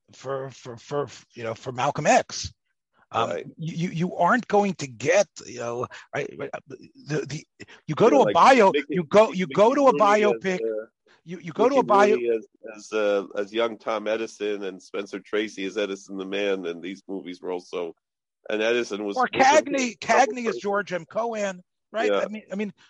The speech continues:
Speaker 1: basically the film is meant, or, or is, is meant to, all the biopics that I know, you know, i-, i-, again, the greatest ones, Gary Cooper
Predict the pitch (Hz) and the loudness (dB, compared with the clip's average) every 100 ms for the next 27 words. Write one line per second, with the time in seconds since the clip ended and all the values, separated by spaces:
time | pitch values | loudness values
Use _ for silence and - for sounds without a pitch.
0 | _ 208 262 - - 226 175 170 _ 214 | _ 0 2 2 -2 -2 -2 -4 _ -6
1 | 214 214 175 151 131 147 170 165 104 120 | -4 -4 -8 -14 -8 0 0 0 -8 -12
2 | - 127 - - _ - - 135 - 147 | -10 -10 -12 -20 _ -8 -6 -4 -2 -2
3 | 107 139 147 165 180 - - 131 131 123 | -2 -2 0 0 -2 -8 -8 -6 -4 -6
4 | - - _ - 147 233 247 175 175 165 | -10 -20 _ -2 2 4 2 0 0 0
5 | 135 - 117 - - - 185 151 110 - | -2 -6 -12 -10 -4 0 0 0 -8 -14
6 | _ _ _ _ _ - 104 - - - | _ _ _ _ _ -14 -12 -12 -12 -12
7 | - - 151 175 117 _ - - 143 131 | -8 -4 0 0 -2 _ -20 -8 -6 -2
8 | 156 196 294 175 - 120 - - - - | 0 2 2 0 -4 -8 -14 -16 -18 -18
9 | - _ _ 127 165 202 202 - 208 196 | -20 _ _ -2 2 4 2 0 -2 0
10 | 143 120 | -2 -4